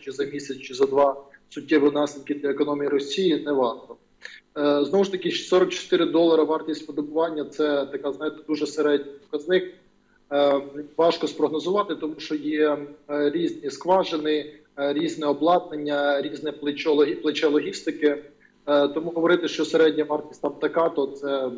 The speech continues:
доволі необґрунтовано економічно. Зрозуміло, що якщо вони реалізовували до встановлення стелівих цін, е, по шістдесят доларів для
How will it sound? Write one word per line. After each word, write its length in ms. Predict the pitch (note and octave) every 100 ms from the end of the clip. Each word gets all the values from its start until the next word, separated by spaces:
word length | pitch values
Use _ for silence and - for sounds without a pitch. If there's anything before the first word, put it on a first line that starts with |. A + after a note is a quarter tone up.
| A#2+ _ _ - B2+ - - -
доволі 440 | C#3 E3 F3+ E3
необґрунтовано 640 | D3+ D3+ D3 D3 D3+ C#3 C3
економічно. 640 | B2+ C#3 C3 B2 - - - - - -
Зрозуміло, 460 | D3+ E3 G3+ G#3 F3+
що 220 | - E3+
якщо 280 | E3 - F#3
вони 220 | E3 D#3+
реалізовували 640 | D#3 D3+ C#3+ E3 D3+ D3
до 140 | C#3 -
встановлення 920 | D#3+ - D3 D3 C#3+ C#3 C#3 C3+ C3+ -
стелівих 580 | - D#3 D3+ C#3 C#3
цін, 320 | - D3 D3 D3 - - _ C#3+
е, 180 | C#3
по 200 | C#3 D#3
шістдесят 480 | D3 D3 C#3 D#3+ D3+
доларів 560 | D3 C#3+ C#3+ C3 B2+ - -
для 320 | C#3+ C#3